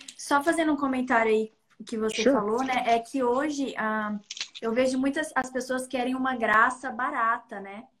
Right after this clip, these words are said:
Speaker 2: Yeah.
Speaker 1: Uma graça sem responsabilidade, não preciso fazer nada, Jesus já fez tudo, né?
Speaker 2: Yeah.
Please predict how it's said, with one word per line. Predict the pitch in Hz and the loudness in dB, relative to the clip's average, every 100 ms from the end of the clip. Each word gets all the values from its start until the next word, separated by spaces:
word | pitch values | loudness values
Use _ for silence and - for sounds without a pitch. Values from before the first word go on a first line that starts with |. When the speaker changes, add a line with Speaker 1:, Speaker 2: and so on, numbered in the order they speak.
| _ _ - | _ _ -6
Speaker 2:
Yeah. | 196 214 | -4 -4
Speaker 1:
Uma | |
graça | 202 196 202 214 226 247 | -8 0 2 2 0 -12
sem | - - 233 247 277 277 _ | -12 -8 -8 -6 -6 -8 _
responsabilidade, | 240 233 262 240 240 233 247 208 202 196 190 190 | -8 -8 -8 -6 -4 -4 -6 -2 0 0 -2 -6
não | 190 | -10
preciso | 190 214 | -10 -12
fazer | 233 220 240 | -10 -8 -4
nada, | 226 220 220 | -2 -2 -4
Jesus | 208 208 226 | -8 -12 -14
já | 233 | -16
fez | 247 233 | -12 -12
tudo, | - 185 175 170 | -14 -16 -16 -16
né? | 170 180 _ _ _ 156 | -20 -20 _ _ _ -8
Speaker 2:
Yeah. | 139 127 | -8 -8